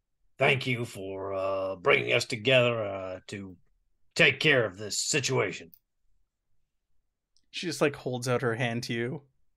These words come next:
Speaker 1: He grabs it in a firm shake, he gives it
Speaker 2: <laughs>
Speaker 1: one good shake, and let's go. <laughs>
Speaker 2: She kinda, like,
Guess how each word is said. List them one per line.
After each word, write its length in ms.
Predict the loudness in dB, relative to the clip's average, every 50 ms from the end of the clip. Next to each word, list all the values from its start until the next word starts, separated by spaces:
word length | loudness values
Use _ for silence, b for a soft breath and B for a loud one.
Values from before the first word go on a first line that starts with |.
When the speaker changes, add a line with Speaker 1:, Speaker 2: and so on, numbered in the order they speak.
| _ _ _ _ _ _ _ _ _ _ _ _ _ _ _ _ _ _ _ _ _ _ _ _ _ _ _ _ _ _ _ -4
Speaker 1:
He 80 | -4 0
grabs 340 | 4 6 8 8 8 6
it 80 | 4 -2
in 60 | -4
a 60 | -6
firm 400 | -4 2 6 6 8 8 6 4
shake, 400 | 2 2 4 4 4 4 4 4 2
he 100 | 4 6
gives 180 | 6 6 6 4
it 60 | -2 -6 -6
Speaker 2:
<laughs> 60 | 2
Speaker 1:
one 260 | 8 8 10 10 8
good 240 | 8 8 6 6 6 6
shake, 400 | 4 6 6 6 6 6 2 0
and 100 | -4 -2
let's 220 | -2 -4 -4 -2
go. 380 | 0 0 4 4 4 4 2 0
<laughs> 40 |
Speaker 2:
She 140 | -2 -2 6
kinda, 260 | 10 12 12 12 12
like, 280 | 12 12 12 10 8 0